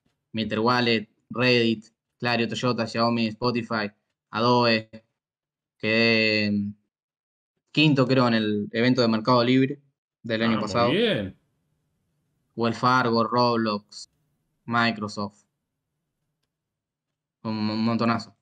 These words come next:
Speaker 2: Te estás pegando fuerte, eh, Slifer.
Speaker 1: Mm.
Speaker 2: Felicitaciones ahí por,
Speaker 1: Sí.
Speaker 2: por, por las ganas,
Speaker 1: Gracias.
Speaker 2: ¿no? Por las ganas y,
Speaker 1: Sí, igual yo
Speaker 2: y rebuscarte.
Speaker 1: sigo siendo un nivel bajo. Viste que hay algunas personas acá en Argentina que son re grosas.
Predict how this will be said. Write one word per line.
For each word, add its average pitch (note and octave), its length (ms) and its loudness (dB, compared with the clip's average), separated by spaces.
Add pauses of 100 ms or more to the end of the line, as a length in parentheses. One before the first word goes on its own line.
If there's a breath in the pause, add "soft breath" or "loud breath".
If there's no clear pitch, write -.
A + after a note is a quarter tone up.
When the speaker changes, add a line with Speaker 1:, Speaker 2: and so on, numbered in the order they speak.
Speaker 2:
Te A2+ 100 -2
estás E3+ 260 0
pegando D3+ 380 2
fuerte, D3+ 920 2
eh, - 40 -8
Slifer. E3 440 -2
Speaker 1:
Mm. - 60 -20 (420)
Speaker 2:
Felicitaciones B2+ 840 -2
ahí C3 260 -2
por, A2 360 -8
Speaker 1:
Sí. A2 140 -6 (180)
Speaker 2:
por, B2+ 480 0
por B2 140 0
las C#3+ 180 2
ganas, A#2 280 0
Speaker 1:
Gracias. C3 140 -4
Speaker 2:
¿no? - 140 -18 (420)
Por A#2 120 -8
las A2+ 120 -6
ganas D#3+ 400 -2
y, B2+ 60 -6
Speaker 1:
Sí, A#2+ 60 -4
igual D#3 200 2
yo D3+ 140 4
Speaker 2:
y - 80 -6
rebuscarte. A#2+ 320 -2
Speaker 1:
sigo D3 140 6
siendo C#3 340 6
un A#2 580 2 (840)
nivel C3+ 360 2
bajo. C3+ 360 0 (420)
Viste B2 220 -6
que B2+ 60 0
hay G#2+ 400 -4 (1080)
algunas A#2 260 -2
personas B2 400 0
acá A2+ 220 0
en A#2+ 60 2
Argentina A2+ 420 0
que G#2+ 80 -8
son A#2 180 -6
re A#2 100 -2
grosas. C3 480 -2